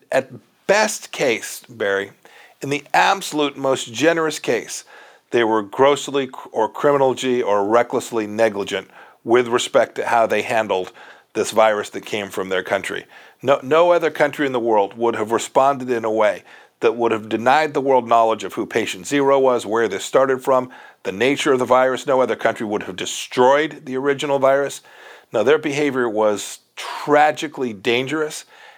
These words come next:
and the worst news of all of that is it still impacts global safety today.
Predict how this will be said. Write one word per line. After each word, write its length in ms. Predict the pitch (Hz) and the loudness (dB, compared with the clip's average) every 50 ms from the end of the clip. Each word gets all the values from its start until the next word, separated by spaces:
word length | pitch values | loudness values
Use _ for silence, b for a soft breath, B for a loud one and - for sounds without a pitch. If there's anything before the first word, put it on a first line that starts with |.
| B B | B B
and 220 | - 113 110 107 104 | -2 -2 -2 2 2
the 260 | 104 101 101 92 87 _ _ _ _ _ _ _ - | 4 2 2 0 -4 _ _ _ _ _ _ _ -10
worst 480 | 113 110 120 147 196 202 - - - 120 | -2 2 4 4 4 2 0 -4 -6 -6
news 260 | 113 107 101 92 113 | -6 -6 -6 -4 -6
of 100 | 104 - _ _ _ | -6 -6 _ _ _
all 320 | - 143 156 165 156 131 | 2 2 4 4 4 2
of 60 | 113 | 2
that 160 | 98 101 95 | 0 0 0
is 280 | 95 92 92 92 - - b b b b b b b | 0 -2 -6 -6 -10 -14 b b b b b b b
it 160 | - 131 127 | -2 -2 -2
still 360 | - - - - 185 165 156 151 | -2 -8 -2 0 2 2 4 2
impacts 440 | 135 123 - 131 117 107 - - | 0 0 0 2 2 2 0 -4
global 320 | - - 117 113 107 104 101 | -6 0 0 0 0 0 -2
safety 360 | - 120 104 101 - - 92 | -2 -2 -2 -2 -4 -8 -12
today. 320 | - - - - - - | -10 -10 -10 -10 -10 -12